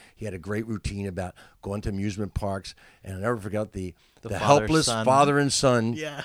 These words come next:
Speaker 2: <laughs>
Speaker 1: And I was like, that was the bit, you know, and I went, "Oh, I'm not ready for this yet. If
Speaker 2: Wow.
Speaker 1: that's the, if that's the standard, I'm not here yet."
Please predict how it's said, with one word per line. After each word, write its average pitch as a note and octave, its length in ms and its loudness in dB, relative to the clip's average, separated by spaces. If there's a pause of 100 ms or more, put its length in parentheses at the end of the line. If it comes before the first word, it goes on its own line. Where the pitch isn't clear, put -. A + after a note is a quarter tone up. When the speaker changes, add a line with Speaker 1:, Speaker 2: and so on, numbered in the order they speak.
Speaker 2:
<laughs> D#3+ 160 -6
Speaker 1:
And C#3 160 6
I C#3+ 80 10
was C#3+ 240 4
like, C3 360 2
that C#3 200 4
was D3 180 -2
the D#3 80 2
bit, D#3+ 360 2
you F#2 100 -8
know, G2+ 120 -2
and A2+ 80 -2
I G#2+ 120 0
went, G#2 220 0 (340)
"Oh, G#2+ 100 0
I'm A#2+ 140 2
not G#2 140 0
ready F#2 180 0
for E2+ 140 -12
this G2 240 -4
yet. D#2+ 200 -12 (140)
If - 120 -16
Speaker 2:
Wow. F#2+ 100 -6
Speaker 1:
that's C#3 240 4
the, G2 140 -4 (120)
if A2 80 -10
that's B2 240 -2
the G#2+ 120 -8
standard, G2+ 480 -4
I'm F#2+ 140 -8
not E2+ 180 -10
here F#2 180 -10
yet." D#2+ 200 -14